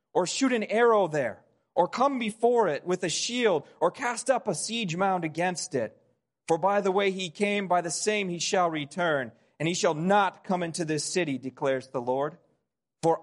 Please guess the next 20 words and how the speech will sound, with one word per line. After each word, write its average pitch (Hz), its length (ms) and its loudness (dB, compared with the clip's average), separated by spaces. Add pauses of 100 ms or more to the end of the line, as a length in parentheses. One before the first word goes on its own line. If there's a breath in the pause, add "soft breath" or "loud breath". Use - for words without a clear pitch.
I 190 300 2
will 151 200 -2
defend 147 540 -4
this 135 180 -4
city 143 300 -2
to 123 160 -12
save 139 340 -4
it, 101 140 -8 (500)
for 165 120 2
my 170 240 0
own 180 200 -2
sake 117 420 -8
and 120 140 -12
for 156 100 -8
the 139 100 -8
sake 156 360 -6
of 117 120 -12
my 117 140 -4
servant 117 480 -6
David." 123 420 -6